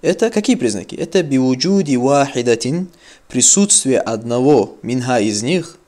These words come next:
то есть от-, присутствие одного из этих признаков, ау кубулиха, или же её принятие.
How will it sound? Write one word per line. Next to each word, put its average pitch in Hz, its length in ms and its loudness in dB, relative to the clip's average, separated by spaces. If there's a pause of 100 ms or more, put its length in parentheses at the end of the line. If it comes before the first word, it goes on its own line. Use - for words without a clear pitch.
(120)
то - 80 -6
есть 107 100 -4
от-, 107 240 -2
присутствие - 380 0
одного 123 280 0
из 120 100 2
этих 117 200 -6
признаков, 247 560 -2 (1200)
ау 196 300 4
кубулиха, 131 960 2 (300)
или 151 260 4
же 208 160 2
её 151 320 2
принятие. 170 640 -4